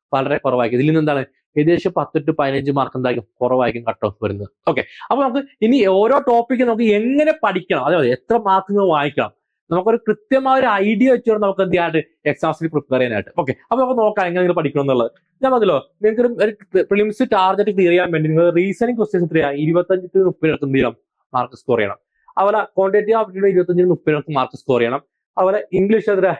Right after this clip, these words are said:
ഇരുപത് to ഇരുപത്തഞ്ച് മാർക്ക് സ്കോർ ചെയ്യണം. അപ്പൊ നിങ്ങൾ മിനിമം മാർക്ക് എത്രയാ, എഴുപത്, എം-, എഴുപത് ആക്കി, എഴുപത് plus ആക്കി നമുക്ക് ഫോക്കസ് ചെയ്ത് പഠിക്കേണ്ടത്. ഞാൻ പറഞ്ഞല്ലോ ഏകദേശം ഒരു അറുപത്തഞ്ച്, around അറുപത്തഞ്ചൊക്കെ നമുക്ക് എന്ത് വരുള്ളൂ, കട്ട് ഓഫ് വരാൻ ചാൻസ് അല്ല കേട്ടോ. Depends on exams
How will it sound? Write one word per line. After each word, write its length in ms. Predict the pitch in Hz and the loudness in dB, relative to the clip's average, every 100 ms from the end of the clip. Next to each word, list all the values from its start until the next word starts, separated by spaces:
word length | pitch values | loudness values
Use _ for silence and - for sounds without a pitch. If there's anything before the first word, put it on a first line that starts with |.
| - 160 | -2 0
ഇരുപത് 280 | 180 185 - | 2 2 0
to 60 | 190 - - 151 | -2 -4 -14 -4
ഇരുപത്തഞ്ച് 380 | 135 135 139 131 - | -2 -2 -2 -8 -4
മാർക്ക് 200 | 123 - - | -4 -4 -8
സ്കോർ 200 | - 107 | -6 -4
ചെയ്യണം. 180 | 95 - _ - - | -4 -8 _ -20 -10
അപ്പൊ 120 | 143 196 | -4 0
നിങ്ങൾ 160 | 214 214 | 0 2
മിനിമം 220 | 208 240 240 | 2 2 0
മാർക്ക് 160 | 214 | 0
എത്രയാ, 180 | 202 202 - _ _ - | 0 0 -2 _ _ -2
എഴുപത്, 280 | 156 180 180 185 156 | 2 4 2 0 -2
എം-, 120 | 156 160 | 0 2
എഴുപത് 180 | 151 143 | 2 0
ആക്കി, 140 | 123 123 135 | -2 -4 -2
എഴുപത് 280 | 151 170 202 208 | 0 0 0 -2
plus 180 | 175 - 170 | -4 -2 -4
ആക്കി 140 | 156 151 | -2 -2
നമുക്ക് 200 | 143 - _ _ _ | -4 -6 _ _ _
ഫോക്കസ് 400 | 135 135 - 135 139 | -2 -2 -2 -4 -2
ചെയ്ത് 120 | 143 131 | -2 -2
പഠിക്കേണ്ടത്. 380 | 107 110 98 - - - - | -6 -6 -8 -8 -14 -10 -4
ഞാൻ 80 | 233 | -2
പറഞ്ഞല്ലോ 280 | 240 196 117 - _ - | 0 0 0 -8 _ -2
ഏകദേശം 320 | 196 233 233 233 | 2 2 2 2
ഒരു 80 | 202 | 2
അറുപത്തഞ്ച്, 540 | 180 190 - 202 175 151 151 | 2 0 0 -2 0 0 0
around 260 | 175 196 190 | 0 0 0
അറുപത്തഞ്ചൊക്കെ 520 | 170 160 170 170 165 165 | 0 -2 -2 -2 -2 -2
നമുക്ക് 180 | 143 147 | -2 -2
എന്ത് 120 | 135 139 | 0 2
വരുള്ളൂ, 300 | 127 120 113 117 | 2 0 -2 -4
കട്ട് 200 | - 127 | -4 -6
ഓഫ് 220 | - 131 123 | -6 -2 0
വരാൻ 200 | 113 113 | 0 -4
ചാൻസ് 200 | 113 101 | -8 -4
അല്ല 120 | 107 107 | -2 -2
കേട്ടോ. 120 | 90 - _ 113 | -4 -10 _ -12
Depends 260 | 110 160 180 | -6 -4 -2
on 60 | 190 | -2
exams 320 | - 190 180 | -2 -4 -2